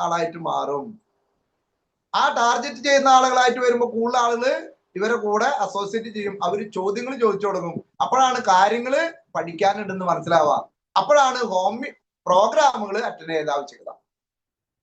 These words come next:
ഏത് കാര്യങ്ങൾ പഠിക്കാനും പഠിപ്പിക്കാനും. അപ്പൊ എന്താണ്? അതുകൊണ്ടാണ് നമ്മുടെ ഒരു ബിസിനസ് ചെയ്യാനായുള്ള മാനദണ്ഡം എന്ന് പറയുന്നത് നമ്മൾ എത്ര മീറ്റിംഗ് പങ്കെടുക്കുന്നോ അതെന്തിനാ?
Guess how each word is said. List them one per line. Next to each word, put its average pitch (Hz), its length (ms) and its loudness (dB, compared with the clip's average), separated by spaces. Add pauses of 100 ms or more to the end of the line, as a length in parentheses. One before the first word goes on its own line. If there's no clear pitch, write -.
(120)
ഏത് 202 100 6 (200)
കാര്യങ്ങൾ 214 380 4 (120)
പഠിക്കാനും 233 560 2 (140)
പഠിപ്പിക്കാനും. 165 840 -2 (480)
അപ്പൊ 170 160 2
എന്താണ്? 247 240 4 (420)
അതുകൊണ്ടാണ് 208 540 2
നമ്മുടെ 269 260 2
ഒരു 277 140 0
ബിസിനസ് 247 420 -6
ചെയ്യാനായുള്ള 247 560 0
മാനദണ്ഡം 220 420 0
എന്ന് 226 140 -2
പറയുന്നത് 190 360 -4 (440)
നമ്മൾ 226 240 -8 (100)
എത്ര 254 180 -6 (120)
മീറ്റിംഗ് 226 440 -6
പങ്കെടുക്കുന്നോ 175 800 -2 (460)
അതെന്തിനാ? 214 400 4